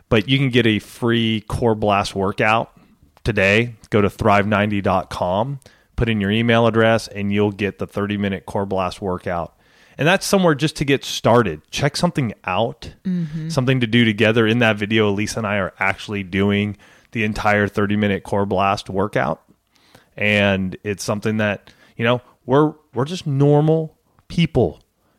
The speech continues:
Speaker 1: You know, we're, we're normal folks who have kids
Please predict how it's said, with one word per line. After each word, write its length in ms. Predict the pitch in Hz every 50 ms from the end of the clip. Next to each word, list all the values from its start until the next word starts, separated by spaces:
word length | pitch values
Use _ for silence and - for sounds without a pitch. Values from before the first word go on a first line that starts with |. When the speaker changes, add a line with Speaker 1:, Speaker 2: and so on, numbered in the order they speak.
| _ _ _ _
Speaker 1:
You 140 | _ 120 120
know, 220 | 123 123 120 120 120
we're, 340 | 120 110 110 113 117 -
we're 240 | - 127 120 117 113
normal 800 | 107 110 117 120 127 127 135 147 147 156 156 156 156 156 151 - - _ _ _ _ _ _ _
folks 400 | _ - 143 165 185 190 - - -
who 220 | - - 131 120
have 360 | 107 - 135 131 135 - _
kids 460 | - - - 143 135 123 123 120 110